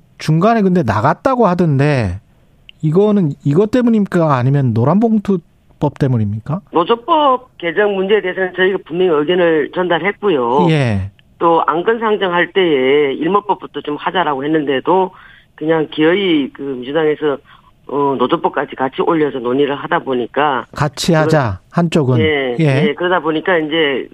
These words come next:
Speaker 2: 서로 의견이 안 맞아서
Speaker 1: 음.
Speaker 2: 더 이상 뭐 할 수가 없었지요. 예.
Speaker 1: 예, 그래서 회의장을 떠났고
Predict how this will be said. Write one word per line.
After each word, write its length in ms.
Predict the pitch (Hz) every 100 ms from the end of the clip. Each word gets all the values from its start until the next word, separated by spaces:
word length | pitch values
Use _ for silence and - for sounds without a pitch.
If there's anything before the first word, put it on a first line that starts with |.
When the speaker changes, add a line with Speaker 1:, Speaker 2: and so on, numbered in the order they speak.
| -
Speaker 2:
서로 340 | 151 147 123
의견이 260 | 139 165 147
안 120 | 107
맞아서 600 | 135 139 135 - 165 131 _ -
Speaker 1:
음. 200 | 156 135
Speaker 2:
더 60 | 143
이상 280 | 160 151 147
뭐 140 | 135
할 180 | 156 185
수가 200 | - 117
없었지요. 480 | 120 117 - 117 104 -
예. 240 | 123 117 113
Speaker 1:
예, 480 | 147 135 120 117 117 -
그래서 300 | 170 165 165
회의장을 640 | 180 170 160 160 160 143 - - - _ -
떠났고 760 | 202 180 147 - 143 127 101